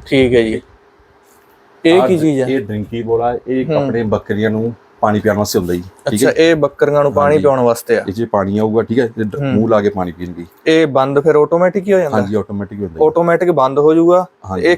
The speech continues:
Speaker 1: ਖੁਰਨੀਆਂ ਦੇ ਅੱਗੇ ਲੱਗ ਜਾਂਦਾ ਹੋਣਾ, ਹਨਾ?
Speaker 2: ਹਾਂਜੀ, ਹਾਂਜੀ, ਖੁਰਨੀਆਂ ਦੇ
Speaker 1: ਤੇ
Speaker 2: ਅੱਗੇ
Speaker 1: ਇਹਦਾ
Speaker 2: ਲੱਗ
Speaker 1: ਕੀ ਪ੍ਰਾਈਸ ਰਹੂਗਾ ਆਪਣੇ
Speaker 2: ਇਹਦਾ
Speaker 1: ਕੋਲ?
Speaker 2: ਪ੍ਰਾਈਸ ਛੇ ਸੌ ਰੁਪਏ ਰਹੂਗਾ ਜੀ।
Speaker 1: ਤੇ ਇਹ ਜੇ ਘਰੇ ਬੈਠਿਆਂ ਨੇ ਮੰਗਵਾਉਣੇ ਹੋਣ, ਮੰਨ
Speaker 2: ਇਹ
Speaker 1: ਲਓ ਬਲਕ 'ਚ ਮੰਗਵਾਉਣੇ ਹੋਣ, ਫਿਰ ਤਾਂ
Speaker 2: ਹਾਂ।
Speaker 1: ਭੇਜ ਹੀ ਦੇਵਾਂਗੇ ਚੀਜ਼
Speaker 2: ਹਾਂਜੀ,
Speaker 1: ਉਸ
Speaker 2: ਹਾਂਜੀ,
Speaker 1: ਹਿਸਾਬ ਨਾਲ।
Speaker 2: ਮੰਗਾਵਾਂਗੇ। ਜੇ ਬਲਕ 'ਚ ਮੰਗਾਉਂਦੇ ਫਿਰ ਮੈਂ
Speaker 1: ਹੂੰ।
Speaker 2: ਭੇਜ ਸਕਦੇ ਆਪਾਂ ਜੀ।
Speaker 1: ਠੀਕ ਹੈ ਜੀ,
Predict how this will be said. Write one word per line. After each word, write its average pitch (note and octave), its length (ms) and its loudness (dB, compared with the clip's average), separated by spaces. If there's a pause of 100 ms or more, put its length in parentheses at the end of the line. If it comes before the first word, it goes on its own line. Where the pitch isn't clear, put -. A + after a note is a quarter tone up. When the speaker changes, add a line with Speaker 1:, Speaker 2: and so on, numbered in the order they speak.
Speaker 1:
ਖੁਰਨੀਆਂ D#3 440 0
ਦੇ D3+ 80 2
ਅੱਗੇ C#3+ 200 0
ਲੱਗ B2+ 120 2
ਜਾਂਦਾ A2+ 300 -2
ਹੋਣਾ, A#2+ 180 -6
ਹਨਾ? G#2 100 0
Speaker 2:
ਹਾਂਜੀ, G2+ 140 -4
ਹਾਂਜੀ, G2+ 180 -6
ਖੁਰਨੀਆਂ G2 240 -6
ਦੇ F#2+ 40 -6
Speaker 1:
ਤੇ - 60 -2
Speaker 2:
ਅੱਗੇ F3 140 2
Speaker 1:
ਇਹਦਾ F#3+ 120 2
Speaker 2:
ਲੱਗ G#3 80 -2
Speaker 1:
ਕੀ F3+ 140 -4
ਪ੍ਰਾਈਸ C#3 340 2
ਰਹੂਗਾ C#3 220 0
ਆਪਣੇ A2+ 100 0
Speaker 2:
ਇਹਦਾ A#2+ 120 2
Speaker 1:
ਕੋਲ? A#2 100 -2
Speaker 2:
ਪ੍ਰਾਈਸ G#2+ 220 -2
ਛੇ G#2 100 -4
ਸੌ G2 160 -8
ਰੁਪਏ F#2+ 140 -8
ਰਹੂਗਾ E2 220 -10
ਜੀ। E2+ 60 -14 (320)
Speaker 1:
ਤੇ - 100 -14
ਇਹ F#3+ 160 4
ਜੇ F#3+ 100 2
ਘਰੇ F3+ 260 2
ਬੈਠਿਆਂ D3+ 320 0
ਨੇ D#3 80 -2
ਮੰਗਵਾਉਣੇ D3 420 0
ਹੋਣ, D#3 180 -4
ਮੰਨ C#3+ 220 0
Speaker 2:
ਇਹ C#3+ 40 0
Speaker 1:
ਲਓ C#3+ 100 2
ਬਲਕ C#3 340 0
'ਚ E3+ 60 -4
ਮੰਗਵਾਉਣੇ C3 420 -6
ਹੋਣ, C#3 160 -8
ਫਿਰ - 180 -8
ਤਾਂ D3 240 0
Speaker 2:
ਹਾਂ। F3 80 -2
Speaker 1:
ਭੇਜ D#3+ 220 2
ਹੀ D#3+ 60 2
ਦੇਵਾਂਗੇ D3+ 320 -2
ਚੀਜ਼ - 120 -4
Speaker 2:
ਹਾਂਜੀ, A#2 120 0
Speaker 1:
ਉਸ A2 40 0
Speaker 2:
ਹਾਂਜੀ, A#2+ 40 4
Speaker 1:
ਹਿਸਾਬ A#2 160 2
ਨਾਲ। D3 80 4
Speaker 2:
ਮੰਗਾਵਾਂਗੇ। A2 260 0
ਜੇ A#2 60 4
ਬਲਕ A2 200 0
'ਚ A#2+ 80 -4
ਮੰਗਾਉਂਦੇ A2+ 280 0
ਫਿਰ A2 100 2
ਮੈਂ D3 160 -2
Speaker 1:
ਹੂੰ। C3 120 -8
Speaker 2:
ਭੇਜ G#2 140 -4
ਸਕਦੇ E2+ 180 -16
ਆਪਾਂ E2 200 -20
ਜੀ। E2+ 60 -20 (120)
Speaker 1:
ਠੀਕ B2+ 300 0
ਹੈ A#2 60 4
ਜੀ, A2+ 180 -2